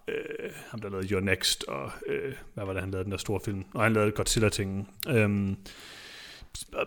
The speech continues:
og det er jo sådan nogle, det er jo s-, det er jo måske svært at kalde det indie, men de har sådan lidt en, øhm, det er sådan noget mumblecore horror på en eller anden måde, som på en eller anden mærkelig måde blev sådan lidt stort i, øh, U S A. Og det er, det er jo bare sådan en, det er en af dem,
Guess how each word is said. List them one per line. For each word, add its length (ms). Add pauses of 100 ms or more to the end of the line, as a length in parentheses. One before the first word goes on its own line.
(140)
og 140 (100)
det 20
er 60
jo 60
sådan 220
nogle, 120
det 160
er 40
jo 40
s-, 140 (520)
det 60
er 40
jo 60
måske 300
svært 160
at 60
kalde 160
det 160
indie, 340
men 140
de 120
har 180
sådan 240
lidt 200
en, 200
øhm, 400 (180)
det 60
er 40
sådan 200
noget 200
mumblecore 520
horror 220
på 140
en 60
eller 100
anden 140
måde, 420
som 260 (100)
på 60
en 20
eller 100
anden 140
mærkelig 380
måde 200
blev 200
sådan 160
lidt 180
stort 520
i, 240 (160)
øh, 200
U 160
S 100
A. 120 (560)
Og 100
det 80
er, 40
det 40
er 40
jo 80
bare 120
sådan 240
en, 140 (200)
det 60 (120)
er 40
en 80
af 100
dem, 340